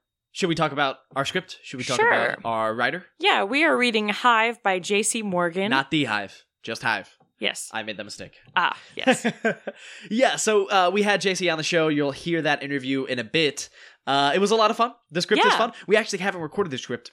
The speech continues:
Speaker 1: We're about to. First time in a long
Speaker 2: Yeah,
Speaker 1: time we're going
Speaker 2: chronological order,
Speaker 1: chronologically.
Speaker 2: except for
Speaker 1: Yeah.
Speaker 2: the interview.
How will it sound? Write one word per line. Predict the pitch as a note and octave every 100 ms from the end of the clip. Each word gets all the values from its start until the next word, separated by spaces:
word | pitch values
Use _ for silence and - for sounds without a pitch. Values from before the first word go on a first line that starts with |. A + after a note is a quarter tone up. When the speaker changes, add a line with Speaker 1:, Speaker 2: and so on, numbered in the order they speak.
| -
Speaker 1:
We're | C3+
about | A2+ F#3 F#3+
to. | C3 A2+ - _ _ - _ _ _ _ _ _ _ _ _ _ _ D3+
First | G3 F#3
time | F3
in | E3
a |
long | D#3+
Speaker 2:
Yeah, | F3+
Speaker 1:
time | D#3 C#3
we're | C3+
going | A#3+
Speaker 2:
chronological | A#3 A3 D3+ C#3+
order, | D3+ F#3+
Speaker 1:
chronologically. | E3+ E3+
Speaker 2:
except | E3+ - G3
for | D3
Speaker 1:
Yeah. |
Speaker 2:
the | F#3
interview. | D#3+ D#3 D#3